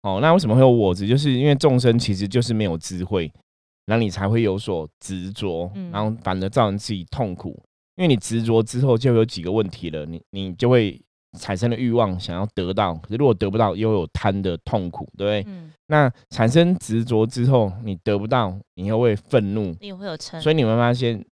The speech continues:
Speaker 1: 贪嗔痴里面其实痴是最重要的。如果你不要执着，你的贪跟嗔可能就不会发生。
Speaker 2: 嗯。就不会有欲望，也不会有愤怒的心情。
Speaker 1: 对，所以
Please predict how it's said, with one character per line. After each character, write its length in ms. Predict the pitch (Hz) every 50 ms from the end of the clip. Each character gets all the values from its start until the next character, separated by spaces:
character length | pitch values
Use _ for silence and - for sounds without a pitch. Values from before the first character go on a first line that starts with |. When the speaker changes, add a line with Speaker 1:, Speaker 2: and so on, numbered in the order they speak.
| _ -
Speaker 1:
贪 200 | - 127 123 127
嗔 180 | 135 127 127
痴 120 | 123 127 117
里 80 | 104
面 200 | 90 98 104 101
其 180 | 87 - 101 98
实 40 | 98
痴 280 | - - - 127 113 107
是 260 | - - 113 104 -
最 260 | - - - 127 104
重 160 | 95 107 101
要 120 | 95 92 90
的。 160 | 87 85 82
如 80 | 123 180
果 80 | 214
你 80 | 170 117
不 80 | 101
要 100 | 143 143 135
执 240 | 104 - 107 107 98
着， 280 | - 101 95 95 95
你 160 | 90 92 95
的 280 | 95 113 - 101 98 90 - _
贪 360 | - - 127 117 113 120 123 120 -
跟 260 | - 110 104 101 104
嗔 400 | 104 - - 110 98 95 95 101 120 131 - _ _ _ - - -
可 60 | 104
能 120 | 95 98 101
就 140 | 110 123 107
不 80 | 95
会 260 | 98 95 92 87 76 - _ -
发 200 | 104 98 98 101 101
生。 180 | - 98 92
Speaker 2:
嗯。 60 | 90
就 40 | 90
不 40 | 82
会 60 | -
有 0 | -
欲 140 | 220 208 190
望， 260 | 190 202 196 185 175
也 100 | 160 147
不 200 | 151 - 160 156
会 440 | 143 - 196 175 165 156 147 139 143 - - _ _ _ _ -
有 140 | - 156 147
愤 240 | - - 190 170 170
怒 120 | 170 165
的 120 | 139 135
心 280 | 139 - - 147 143 147
情。 100 | - 156
Speaker 1:
对， 160 | 147 131 117
所 140 | 117 - 180
以 100 | 160